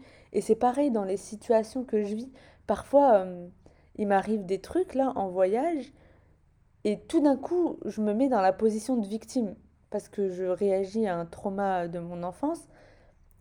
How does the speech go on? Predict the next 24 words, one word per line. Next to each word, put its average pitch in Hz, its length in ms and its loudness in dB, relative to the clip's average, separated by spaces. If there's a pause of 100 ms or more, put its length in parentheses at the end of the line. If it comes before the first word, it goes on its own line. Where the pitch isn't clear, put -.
Et 220 100 12
après, 214 540 4
il 202 100 -4
me 202 60 -4
faut, 262 240 0
genre, 208 180 2
quelques 233 300 -2
secondes 240 360 -4
pour 214 140 -4
me 185 140 -4
dire, « 214 300 -2
OK, 208 220 -4 (1000)
genre, 190 380 -2
euh, 175 140 2
cette 208 240 -4
situation 208 520 -4
n'est 208 160 -2
ni 214 220 -2
bien 226 240 0
ni 214 140 0
mal, 202 360 -2
elle 185 200 -4
est 180 60 -4
neutre. » 185 480 -6